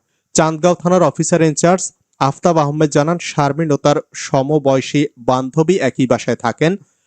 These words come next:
তারা একই কারখানায় চাকরি করেন। ভুক্তভোগী তরুণী বিবাহিত,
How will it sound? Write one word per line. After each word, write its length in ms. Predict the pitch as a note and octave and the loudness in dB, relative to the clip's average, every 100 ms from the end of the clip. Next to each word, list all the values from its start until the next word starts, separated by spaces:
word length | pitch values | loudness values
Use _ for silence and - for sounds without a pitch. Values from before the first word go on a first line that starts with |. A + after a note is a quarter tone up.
| _ _ D#3+ | _ _ 0
তারা 140 | D3+ D3 | 2 0
একই 200 | - F3 | 0 0
কারখানায় 420 | E3 D#3 E3 D#3 | 0 0 0 2
চাকরি 340 | D#3 C#3 D3+ | 0 -2 -4
করেন। 240 | D3+ E3 D#3+ | 0 0 0
ভুক্তভোগী 520 | C3 B2+ D3+ C3+ C3+ | -4 0 0 0 -2
তরুণী 360 | C3 B2 B2 A#2+ | 0 0 0 0
বিবাহিত, 500 | A#2 A#2+ B2+ D3 | 0 0 0 0